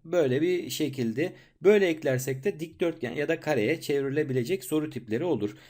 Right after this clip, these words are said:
Bakınız, bu tip sorularda arkadaşlar şu orta tabanı iyi kullanmak lazım. Orta taban sorularının içine çok iyi saklanır demiştim o zaman. Evet, burada da saklanmış. Buraya A dersem buraya iki A derim. Bakın, A'ya iki A.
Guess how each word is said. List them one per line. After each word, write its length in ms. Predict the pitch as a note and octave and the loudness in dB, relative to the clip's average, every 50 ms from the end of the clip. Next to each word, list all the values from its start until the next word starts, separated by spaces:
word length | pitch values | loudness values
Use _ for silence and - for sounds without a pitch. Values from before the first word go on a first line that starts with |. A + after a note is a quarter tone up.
| - - _ _ - | -20 -20 _ _ -2
Bakınız, 460 | G#3+ A3+ A3+ A3 G3+ G3+ F#3+ E3+ F3 | -2 0 0 0 0 0 -2 -4 -2
bu 120 | G#3 A3+ | -4 -2
tip 180 | A3+ A3+ A3 A3 | 0 -2 -4 -4
sorularda 500 | - - E3 D#3+ D#3 D#3 D3+ D3+ C3 C3+ | -2 0 2 2 4 4 4 4 2 0
arkadaşlar 460 | C#3 C3+ C3+ C3+ C3+ C3 - F3 F3+ | -2 -2 -2 -4 -4 -2 -2 -4 -6
şu 260 | E3+ - - - F#3+ | -6 -8 -6 -6 -6
orta 380 | - - C#3 B2 B2+ B2+ - E3+ | -4 -4 -4 -4 -4 -4 -6 -6
tabanı 300 | - C#3 B2+ B2+ C3 C3 | -6 -4 -4 -2 -2 -2
iyi 240 | - A2+ B2 A#2+ B2 | -2 -4 -4 -6 -6
kullanmak 560 | A2 A2 G#2+ G#2 G2+ G2 G2 G2+ G2+ - - | -6 -6 -4 -4 -6 -6 -6 -8 -8 -8 -8
lazım. 320 | G#2+ G2+ G#2+ B2+ D#3+ D#3 | -8 -8 -8 -8 -8 -8
Orta 280 | - A2 A#2+ B2+ - - | -8 -10 -10 -10 -12 -12
taban 260 | - C#3+ C#3 C3+ C3+ | -10 -8 -8 -8 -8
sorularının 440 | C3 C3+ C3+ B2+ A#2+ A#2+ B2+ B2+ A#2+ | -6 -6 -6 -6 -4 -4 -6 -8 -8
içine 220 | B2 - C3 C3 | -8 -8 -8 -8
çok 220 | C3 - D3+ B2+ A#2+ | -6 -8 -8 -6 -6
iyi 120 | A2+ A#2 | -6 -4
saklanır 560 | A2+ - G#2+ G#2 G#2 G#2+ A2+ A2 A#2 A#2 G#2+ | -4 -4 -6 -6 -6 -6 -6 -4 -4 -4 -2
demiştim 400 | G#2+ A2 B2 C3 C3 - - A2+ | -2 -2 -2 -4 -6 -6 -6 -6
o 80 | G#2 G2 | -6 -6
zaman. 360 | F#2+ G2+ G#2+ C3 E3 E3+ - - - - - _ _ - | -6 -4 -4 -4 -4 -4 -6 -12 -20 -20 -20 _ _ -6
Evet, 260 | - A#2+ G#2 - - | -4 -4 -4 -4 -4
burada 180 | B2+ A#2+ A2 A2 | -4 -4 -4 -2
da 100 | D#3 D#3+ | -4 -4
saklanmış. 640 | - - B2 C3 C3 A2+ G#2+ G2 G2 G2 - - D3+ | -4 -4 -6 -4 -4 -6 -6 -6 -6 -10 -10 -6 -2
Buraya 260 | D3+ D3+ D3 D3+ - | 0 2 2 2 2
A 240 | C#3+ C#3+ D3 C#3 B2+ | 0 0 0 2 2
dersem 400 | A#2+ A2+ A2+ - - E3 F3+ - - - _ _ _ - | 0 0 0 -2 -4 -6 -6 -8 -14 -20 _ _ _ -2
buraya 220 | C3 C#3 C#3+ D#3+ | 0 2 2 2
iki 280 | - - - - E3 D#3 | 0 -4 -6 -4 -2 0
A 140 | C3+ A2 | 0 0
derim. 260 | G#2 G2+ A2 C#3+ D#3 - - - _ _ - | 0 -2 -2 -4 -6 -10 -18 -20 _ _ -8
Bakın, 240 | C3+ C3 - F3 - - | -8 -6 -6 -8 -6 -2
A'ya 340 | - B2 C3 C3+ D#3 F#3 - | 0 2 2 2 2 0 -2
iki 280 | - C3+ - - C3 | -4 -6 -2 0 0
A. 260 | A2+ G#2+ G2 F#2+ - | 0 0 0 -4 -10